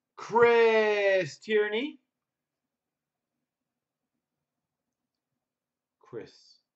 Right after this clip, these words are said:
Tierney. Nice. For the Carolina Hurricanes, a super rookie patch auto number to twenty-five,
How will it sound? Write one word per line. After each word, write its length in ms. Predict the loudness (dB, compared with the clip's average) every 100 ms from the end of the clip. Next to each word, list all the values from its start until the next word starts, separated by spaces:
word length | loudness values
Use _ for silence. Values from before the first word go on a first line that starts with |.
| _ _
Tierney. 380 | -20 -18 -18 -20 _ _ _ _ _ _ _ _ _ _ _ _ _ _ _ _ _ _ _ _ _ _
Nice. 560 | -10 -4 -2 -4 -6 -12 -12
For 220 | -2 -2 0
the 220 | -2 -4
Carolina 1040 | -4 0 2 2 2 2 2 4 4 4 6 6
Hurricanes, 1160 | 4 0 0 -2 0 2 2 -2 -8 -14 -20 _ _ _ _ _
a 260 | -4 -2 -4
super 680 | -6 0 0 0 -2 0 0
rookie 440 | 0 0 0 0 0
patch 400 | -2 0 0 2
auto 280 | 4 4
number 240 | 4 2 4
to 140 | 4 4
twenty-five, 1160 | -2 -2 -4 -4 0 2 2 2 0 0 -4